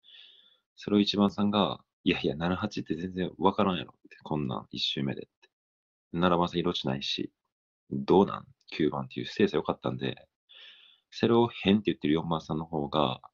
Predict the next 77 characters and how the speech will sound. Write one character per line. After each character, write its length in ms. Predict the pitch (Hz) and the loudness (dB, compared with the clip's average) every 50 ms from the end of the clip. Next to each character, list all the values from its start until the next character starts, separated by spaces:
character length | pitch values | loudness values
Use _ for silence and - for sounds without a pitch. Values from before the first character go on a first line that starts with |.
| _ - | _ -6
占 240 | 82 85 85 85 80 | -4 -2 -2 -2 -2
い 40 | |
師 80 | - - | -4 -6
だ 60 | - | -10
っ 40 | - | -10
た 80 | - - | -10 -8
ら 60 | - | -8
偽 60 | 71 - - - | -8 -6 -6 -6
っ 20 | - - | -4 -4
ぽ 120 | - 71 | -4 -4
い 40 | 55 | -4
な 80 | - - | -6 -10
っ 120 | - - | -14 -14
て 80 | - - | -14 -10
思 100 | - 67 | -8 -8
い 40 | 65 | -6
ま 120 | 65 64 | -6 -8
し 120 | 64 - - | -8 -8 -8
た。 100 | - - | -8 -8
だ 80 | - | -8
か 140 | - - 92 | -4 -2 2
ら 60 | 87 | 4
占 220 | 80 104 110 117 113 | 4 4 4 4 2
い 40 | |
師 180 | 104 - - 82 | 2 0 -2 -2
行 60 | - | -2
く 100 | - 87 | -2 -4
ん 40 | 78 | -4
で 80 | 71 65 | -4 -4
し 80 | - 62 | -4 -4
ょ？ 180 | 60 67 - - - | -4 -4 -6 -8 -8
今 140 | - 64 - | -8 -6 -6
日。 80 | - - _ _ _ _ _ - | -8 -10 _ _ _ _ _ 0
四 160 | 95 98 90 90 | 2 2 4 4
番 140 | 92 87 | 2 0
釣 160 | - - - - | 0 -2 -4 -4
り 60 | 78 | -2
ま 80 | 76 | -2
し 100 | 76 - | -4 -2
ょ 60 | - - | -4 -6
う 20 | |
よ、 80 | - - _ _ | -8 -10 _ _
六 160 | - 65 69 69 | -8 -6 -6 -6
番 120 | 65 64 | -8 -10
さ 120 | - - | -12 -18
ん。 20 | - _ _ _ _ _ _ - - - - _ _ _ _ _ _ _ _ _ _ _ _ _ - | -20 _ _ _ _ _ _ -20 -20 -20 -20 _ _ _ _ _ _ _ _ _ _ _ _ _ -4
行 100 | 87 85 | 0 2
き 40 | 90 | 4
ま 100 | 90 87 | 4 4
す 120 | - - | 2 0
か、 100 | - - | 2 2
あ 40 | 80 | 2
な 120 | 73 69 67 | 2 0 -2
た。 200 | - - - - | -6 -10 -12 -4
四 180 | - 87 92 90 | 0 2 2 2
か 120 | 82 80 | 2 0
ら 60 | 73 73 | 0 0
六 200 | 78 78 - - | 0 -2 -2 -4
白 180 | - - 82 | -4 -2 -2
も 120 | 78 80 80 | 0 0 -2
ら 80 | 78 | -4
っ 40 | - | -6
て 120 | - - | -8 -8
ま 80 | 73 73 | -8 -8
す 80 | - - | -8 -6
け 100 | - 69 | -4 -4
ど、 60 | 73 | -2
六 160 | 76 - - | -4 -4 -4
番 120 | 73 69 | -4 -6
さ 120 | 69 - - | -6 -6 -4
ん。 20 | |
四 200 | - 92 104 95 | 0 2 2 2
番 140 | 85 76 71 - | 2 0 -6 -6
釣 120 | - - | -8 -6
れ 60 | - | -6
ま 80 | - 78 | -6 -8
す？ 240 | - - - 73 | -10 -12 -14 -14